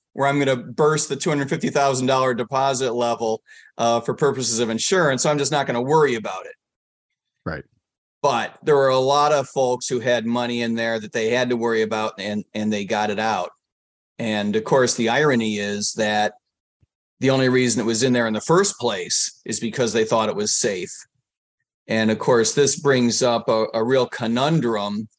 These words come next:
Speaker 1: in the banking industry regarding public policy. The federal government, in, in my view, has to do a better job of making clear that it does not back up those deposits, that it does not insure those deposits,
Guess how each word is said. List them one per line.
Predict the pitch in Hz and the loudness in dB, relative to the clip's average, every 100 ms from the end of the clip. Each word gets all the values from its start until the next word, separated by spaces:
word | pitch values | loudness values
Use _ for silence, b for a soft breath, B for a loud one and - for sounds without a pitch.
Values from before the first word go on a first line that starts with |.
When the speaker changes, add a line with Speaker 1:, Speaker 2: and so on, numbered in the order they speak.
| - | -4
Speaker 1:
in | 110 | 0
the | 107 | 0
banking | 92 120 117 120 113 | 0 0 0 0 0
industry | 110 107 - 110 | 0 0 0 0
regarding | 110 107 131 120 113 107 | 0 0 2 2 0 -2
public | 135 120 104 - | -2 -2 -2 -6
policy. | - 156 151 110 - 101 98 98 B B B _ _ _ - | -2 0 2 0 -2 -6 -10 -14 B B B _ _ _ -4
The | 113 | -2
federal | 175 160 135 | 2 2 4
government, | 113 143 165 135 113 107 110 _ _ _ _ _ _ _ _ _ _ _ _ _ - | 4 2 2 2 0 -2 -6 _ _ _ _ _ _ _ _ _ _ _ _ _ -2
in, | 120 117 | -2 0
in | 123 | 2
my | 120 139 147 | 4 4 0
view, | 110 104 95 104 123 _ _ _ _ _ _ - | 0 -4 -4 -6 -10 _ _ _ _ _ _ -6
has | 143 147 160 - | 0 2 2 0
to | 139 | 0
do | 127 | 2
a | 127 | 2
better | 110 147 135 | 2 2 2
job | 127 135 139 | 2 2 2
of | 123 117 | 0 -2
making | 135 127 117 110 | -4 -4 -4 -4
clear | - - 156 185 143 110 110 110 - - | -6 -2 2 4 6 4 2 0 -6 -6
that | 123 | 0
it | 120 104 | 0 2
does | 131 120 | 0 2
not | 135 147 113 | 2 0 0
back | 139 135 135 | 2 2 2
up | 170 - | 0 2
those | 127 113 | 0 0
deposits, | - 104 117 98 92 85 - - - - | -4 -4 -4 -2 -4 -6 -6 -8 -12 -6
that | 110 | -4
it | |
does | 110 | -2
not | 120 156 | 0 2
insure | 170 120 - 110 | 2 0 0 -2
those | 104 101 | -2 -6
deposits, | 101 95 90 82 101 - - | -8 -8 -8 -8 -12 -12 -14